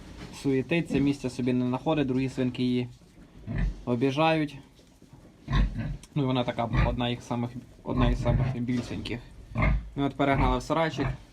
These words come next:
такий маленький відділ. Скільки тут може, метр ба-, двадцять на метр двадцять.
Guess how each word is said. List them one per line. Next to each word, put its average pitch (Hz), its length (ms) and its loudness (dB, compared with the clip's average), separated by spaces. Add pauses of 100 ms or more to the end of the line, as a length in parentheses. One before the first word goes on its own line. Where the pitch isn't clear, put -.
(800)
такий 123 360 0 (160)
маленький 131 440 0
відділ. 139 340 2 (920)
Скільки - 220 -12
тут 123 140 -2
може, 123 240 0
метр 123 260 0
ба-, 123 140 2
двадцять 123 420 0
на 127 80 0
метр 123 280 0
двадцять. 139 420 0